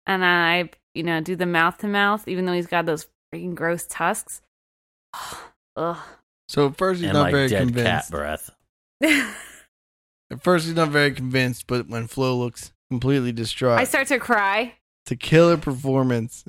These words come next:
Speaker 2: and he's like, "Oh no!" And he, uh,
Speaker 3: This is like the Sandlot.
Speaker 2: grabs Grundledor and picks him up and throws him over his shoulder. Starts walking to the sitting room where Fradley is, and he's like,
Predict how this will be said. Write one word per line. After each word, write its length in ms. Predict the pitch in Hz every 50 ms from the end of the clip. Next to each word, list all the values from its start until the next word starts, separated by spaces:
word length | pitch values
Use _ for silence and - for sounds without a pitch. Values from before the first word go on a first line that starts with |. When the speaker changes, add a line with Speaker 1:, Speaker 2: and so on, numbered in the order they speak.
| - -
Speaker 2:
and 80 | - 123
he's 100 | 127 127
like, 120 | 127 123 123
"Oh 100 | 160 196
no!" 360 | 208 226 240 220 156 117 120 120 117 -
And 160 | 113 123 127
he, 220 | 135 135 135 131
uh, 320 | 123 120 117 117 113 113 - -
Speaker 3:
This 140 | - - -
is 80 | 92 76
like 180 | 82 78 - -
the 80 | -
Sandlot. 760 | - - - 71 71 80 80 76 65 67 73 76 65 65 65 - _ _ -
Speaker 2:
grabs 460 | - 143 135 135 131 135 127 120 123 - - - - -
Grundledor 800 | 123 131 131 127 127 123 127 123 123 123 123 123 120 120 120 113 113 113 _ _ _ _ _ _ _ _ _ _ _ _ _ -
and 200 | 123 117 - -
picks 260 | - - 127 123 - -
him 120 | 131 131
up 220 | 131 127 120 - - - -
and 120 | - - -
throws 220 | 127 127 123 113
him 40 | 113 117
over 200 | 117 113 113 117
his 100 | 113 -
shoulder. 500 | - 135 127 123 120 120 120 120 117 _ _ _ _ _ _ -
Starts 200 | - 120 113 113
walking 580 | 123 123 120 117 110 117 120 120 117 117 113 - _ _ _ _ _ _ -
to 160 | - 117 117
the 480 | 110 110 110 107 107 104 101 101 - - -
sitting 400 | - - - 127 117 117 117 117
room 460 | 113 113 113 110 107 110 113 113 117 _ _ _ _ _ _ _ _ _ -
where 580 | 95 107 107 110 107 104 104 104 104 123 120 _ _ _ _ _ _ _ _ -
Fradley 380 | 127 131 131 127 120 127 127 123
is, 340 | 120 123 120 117 - - _ -
and 100 | 151 -
he's 160 | 120 120 120 135
like, 300 | 123 117 110 - -